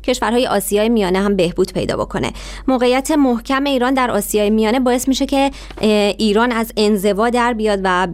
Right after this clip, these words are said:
وجههٔ بین‌المللیش هم بهبود پیدا بکنه. بنابراین برای ایران هم خوب خواهد بود و همونطور که می‌دونیم ایران این وجهه رو در خاورمیانه نداره. طبیعتاً با برداشته شدن تحریم‌ها ایران می‌تونه روابط اقتصادی رو با کشورهای خاورمیانه تقویت بکنه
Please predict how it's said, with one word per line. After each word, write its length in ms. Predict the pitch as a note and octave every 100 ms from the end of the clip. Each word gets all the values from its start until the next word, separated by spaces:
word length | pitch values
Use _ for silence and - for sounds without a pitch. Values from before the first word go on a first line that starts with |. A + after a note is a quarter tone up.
| -
وجههٔ 440 | G3+ G3+ - C#4 D4
بین‌المللیش 800 | A3 G3+ F#3+ F#3 F3+ F3+ G#3+
هم 160 | A3+ A3
بهبود 360 | F#3+ F3+ G#3+ -
پیدا 260 | A3+ G3+
بکنه. 320 | F#3+ - G3
بنابراین 380 | F#3 F3 F3 F#3+
برای 200 | F#3+ E3+
ایران 340 | G3+ F3 F#3+ G#3
هم 160 | G3+
خوب 220 | G3+ A#3
خواهد 300 | A#3 A3 G3+
بود 180 | G3 A3 - - -
و 160 | - F#3+
همونطور 340 | G#3+ A3+ A#3+
که 100 | A3+
می‌دونیم 460 | A3+ G3+ F#3 G#3 A3+
ایران 340 | G#3+ G3+ A3
این 140 | B3 A3
وجهه 260 | G3+ -
رو 80 | G#3+
در 140 | A3 F3+
خاورمیانه 640 | - F3+ F3+ F3 F3 F#3+
نداره. 500 | G3 G3 F3+ - - - - -
طبیعتاً 420 | A#3+ A#3 A3+ B3+
با 140 | B3 C4
برداشته 520 | G#3+ G#3 G#3 G#3 G3
شدن 340 | G3 F#3+ G#3+
تحریم‌ها 600 | B3+ A#3 F#3+ G3 G3+ G3
ایران 260 | A3+ G#3+ G#3+
می‌تونه 280 | A#3 A#3 A#3
روابط 420 | G3 F3+ G3 G3
اقتصادی 540 | G#3+ - F3+ - F3
رو 80 | G#3
با 80 | G#3+
کشورهای 480 | G#3 F#3 F#3 F3+ G#3
خاورمیانه 580 | A3 F#3 F#3 F#3 F#3 G3
تقویت 600 | - F#3 F3+ F3+ A3+ -
بکنه 420 | G#3+ A3+ G3+ G3+